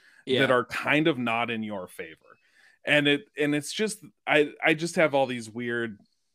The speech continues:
Speaker 2: weird political cards in there that
Speaker 1: Mm-hmm.
Speaker 2: aren't gonna necessarily benefit me greatly, but it's just to kinda, like, wheel and deal. And I'm like, "Let's
Speaker 1: Right.
Speaker 2: wheel and deal," <laughs> you know, like, it's just,
Speaker 1: <laughs>
Speaker 2: there's no point to it other than that. <laughs>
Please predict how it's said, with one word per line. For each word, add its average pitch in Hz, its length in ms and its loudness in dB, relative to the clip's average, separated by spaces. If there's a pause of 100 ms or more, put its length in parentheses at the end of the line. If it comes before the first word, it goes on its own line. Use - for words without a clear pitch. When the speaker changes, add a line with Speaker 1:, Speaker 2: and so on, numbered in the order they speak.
(320)
Speaker 2:
weird 151 680 2
political 110 540 -6
cards 101 380 -8
in 92 100 -16
there 87 280 -16 (340)
that 143 180 4
Speaker 1:
Mm-hmm. 127 160 -4 (120)
Speaker 2:
aren't 175 220 2
gonna 160 200 2
necessarily 139 600 -2
benefit 117 460 -6
me 110 140 -6
greatly, 98 420 -12
but 98 220 -10
it's 104 120 -10
just 151 280 0
to 147 80 -8
kinda, 143 300 -2
like, 123 200 -2
wheel 135 440 2
and 117 120 -4
deal. 107 240 -10 (580)
And 120 100 -2
I'm 117 100 -2
like, 117 120 -2
"Let's 135 320 10
Speaker 1:
Right. 156 100 2
Speaker 2:
wheel 180 280 8
and 147 140 0
deal," 123 340 -4
<laughs> - 40 -2
you 233 180 10
know, 202 280 12
like, 175 240 8
it's 220 220 4
just, 208 240 4
Speaker 1:
<laughs> - 0 -
Speaker 2:
there's 214 220 2
no 247 160 6
point 196 360 2
to 165 120 6
it 151 80 6
other 156 240 6
than 135 180 0
that. 123 380 2
<laughs> 226 640 2